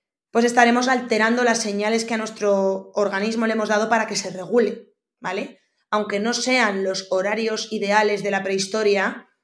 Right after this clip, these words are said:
de seis de la mañana a seis de la tarde,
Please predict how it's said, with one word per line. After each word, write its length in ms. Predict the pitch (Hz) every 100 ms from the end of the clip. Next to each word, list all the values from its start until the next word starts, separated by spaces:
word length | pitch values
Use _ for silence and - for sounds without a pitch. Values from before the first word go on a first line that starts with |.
| _
de 580 | - 180 196 196 - _ _ _ _
seis 320 | - 220 208
de 80 | 220
la 80 | 208
mañana 540 | 208 208 196 196 190
a 120 | 196
seis 240 | - 208 202
de 60 |
la 140 | 190 185
tarde, 480 | 214 190 185 208